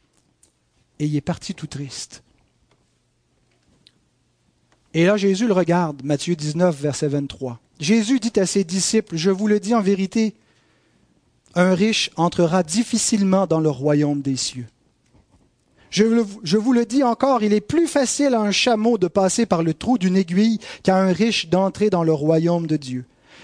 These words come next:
Les disciples, ayant entendu cela, furent très étonnés et dirent, « Qui peut donc être sauvé ? » Jésus les regarda et leur dit, « Aux hommes, cela est impossible, mais à Dieu, tout est possible. » Si Dieu vous convertit pas votre cœur,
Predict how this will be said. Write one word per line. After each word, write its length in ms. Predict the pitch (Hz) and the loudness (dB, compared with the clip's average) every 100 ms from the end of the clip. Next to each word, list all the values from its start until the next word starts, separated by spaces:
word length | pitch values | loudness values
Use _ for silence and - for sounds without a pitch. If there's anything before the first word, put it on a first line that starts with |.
| - | -2
Les 180 | 160 175 | 0 0
disciples, 480 | 170 214 - 294 175 | 0 0 0 0 2
ayant 220 | 180 190 | 2 0
entendu 360 | 170 180 175 | 0 -2 -2
cela, 360 | 214 175 170 202 | -2 2 2 2
furent 180 | - 151 | -2 -6
très 240 | - 185 | -2 -2
étonnés 380 | 156 175 226 233 | 0 0 2 2
et 40 | |
dirent, « 200 | 170 202 - _ | 0 -2 -4 _
Qui 240 | - 339 302 | -2 0 0
peut 300 | - 285 269 | 0 0 2
donc 400 | 196 262 277 - | 2 0 0 0
être 320 | 269 254 208 | 0 2 -2
sauvé ? » 540 | 190 254 285 311 233 _ _ - - | 0 0 2 2 0 _ _ -20 -12
Jésus 400 | 143 202 208 262 | 0 2 2 2
les 100 | 208 | 2
regarda 560 | 165 165 170 160 196 226 | 0 0 0 2 2 2
et 40 | |
leur 200 | 165 160 | 2 0
dit, « 240 | 156 190 240 - - _ | 2 0 0 -6 -20 _
Aux 300 | 190 196 170 | 2 2 2
hommes, 340 | 226 254 220 147 _ _ - | 0 0 -2 -6 _ _ -10
cela 380 | - 185 190 | 0 2 2
est 160 | 170 - | 2 0
impossible, 640 | 202 - 180 - 143 123 - _ _ _ _ | -2 0 -2 -2 -6 -6 -18 _ _ _ _
mais 180 | 143 147 | -2 2
à 80 | 143 | 2
Dieu, 260 | 143 170 | 0 -2
tout 280 | 180 - - | -2 -6 -4
est 40 | 151 | -6
possible. » 500 | 135 120 113 110 - _ _ _ _ _ _ _ _ _ _ _ _ - _ _ _ _ _ _ _ | -6 -10 -12 -18 -20 _ _ _ _ _ _ _ _ _ _ _ _ -20 _ _ _ _ _ _ _
Si 180 | - 160 | -10 -6
Dieu 220 | 139 196 | 2 2
vous 180 | 170 156 | 2 -2
convertit 480 | 185 185 175 - | 0 2 0 -6
pas 300 | 170 190 196 | 0 2 2
votre 220 | 170 143 - | 0 -4 0
cœur, 640 | 170 180 196 196 160 - | 0 2 0 -4 -10 -20